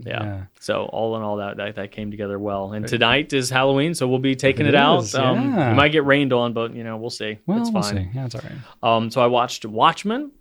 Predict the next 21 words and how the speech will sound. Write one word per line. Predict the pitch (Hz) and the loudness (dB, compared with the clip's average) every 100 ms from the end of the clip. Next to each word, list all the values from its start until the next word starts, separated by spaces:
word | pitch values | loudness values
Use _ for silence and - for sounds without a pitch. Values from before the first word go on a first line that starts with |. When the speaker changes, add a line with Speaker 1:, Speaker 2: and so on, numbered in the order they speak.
| - | -8
Speaker 1:
and | 117 | -2
then | |
I | 120 | 2
Speaker 2:
Real, | 117 | 4
Speaker 1:
watched | 113 117 | 2 4
Speaker 2:
real | 135 | 4
quick, | 123 127 104 | 4 2 2
do | |
you | 110 | 0
wanna | 110 | 0
know | 113 | 0
how | 117 | 0
many | 113 | -2
Discovery | 113 113 120 120 131 | -4 -6 -6 -4 -4
Zones | 135 135 143 | -4 -4 -2
Speaker 1:
Oh. | 180 | 0
Speaker 2:
there | 123 | 0
were | 127 143 | 0 0
in | 165 127 | -2 -2
the | |
peak? | 120 139 160 | -2 -4 -6